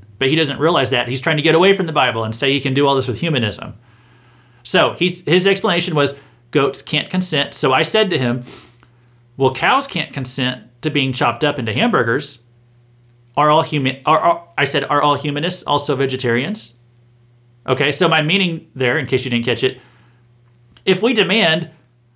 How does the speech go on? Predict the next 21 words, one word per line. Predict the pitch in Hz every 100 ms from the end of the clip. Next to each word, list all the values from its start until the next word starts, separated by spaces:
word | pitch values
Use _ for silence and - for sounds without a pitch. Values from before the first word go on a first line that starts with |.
| _
that | 139 143 156
animals | 190 208 165 135
must | 143 143 -
consent | 131 - - 202 147 - -
to | 156
how | 156 156
we | 151
use | 156 151
their | 139 113
bodies | 123 208 135 185 - - _ _ _ _ _
for | - 135 131
our | 139 147
own | 131
pleasure, | 135 214 170 147 160 - _ _ _ -
then | 143 170 151
do |
you | 156 190
respect | 214 - 175 165 175
an | 156
animal's | 165 214 143
consent | 139 113 117 - -